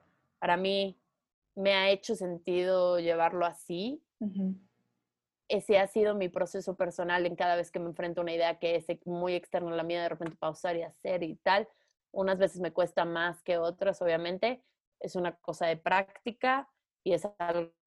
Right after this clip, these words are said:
Speaker 1: que creo que podemos hacer todos.
Speaker 2: Excelente, excelente consejo. Creo que es como partir desde la empatía,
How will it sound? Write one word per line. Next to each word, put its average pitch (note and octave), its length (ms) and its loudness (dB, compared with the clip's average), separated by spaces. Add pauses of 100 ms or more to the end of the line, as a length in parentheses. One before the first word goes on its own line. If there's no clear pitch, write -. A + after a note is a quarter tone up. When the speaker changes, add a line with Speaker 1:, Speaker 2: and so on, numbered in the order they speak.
(120)
Speaker 1:
que E3+ 100 -6
creo E3+ 180 -6
que - 80 -8
podemos E3 360 -10
hacer - 320 -16
todos. - 560 -20 (320)
Speaker 2:
Excelente, C4 640 6 (160)
excelente B3+ 480 4
consejo. G#3 760 4
Creo G#3+ 240 4
que A3 320 6
es - 240 -4
como A3+ 300 2
partir G3+ 480 4
desde G#3+ 260 6
la G3 120 6
empatía, G#3 720 2